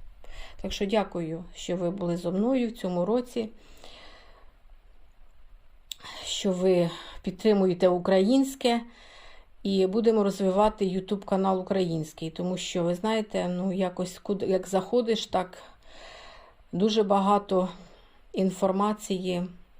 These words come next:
не української. А хочеться, щоб була інформація іменно українська. Тому що ми країна потужна, велика, і в нас дуже велике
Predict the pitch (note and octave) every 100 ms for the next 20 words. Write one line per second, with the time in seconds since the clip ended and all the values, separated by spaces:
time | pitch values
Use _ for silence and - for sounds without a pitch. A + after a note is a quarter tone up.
0 | - - F#3+ G#3 F#3+ E3+ F3 D#3+ E3 E3
1 | - - G3+ G#3 - - - - G#3+ B3
2 | G#3 G3 F#3+ F3 F3+ F#3+ F3+ F3 - F#3
3 | E3+ - E3 - G#3 G3+ F#3+ F3 G3 F#3
4 | F3 D#3 D#3+ F3 - - G#3 - - -
5 | - - - G3+ G3+ - G3 G3 F#3+ F#3+
6 | F#3 F3+ F3 E3 F3+ - - - - -
7 | G3 F#3 B3+ B3+ - G#3 G#3+ F#3+ F#3 F#3+
8 | A#3 A#3+ G#3+ G3 G3 - - - - -
9 | - - _ - _ - - G3+ F#3 F3
10 | E3 F3 F3 - - - - - F3+ F3
11 | A#3+ A3+ F#3+ F#3 F#3+ - F3+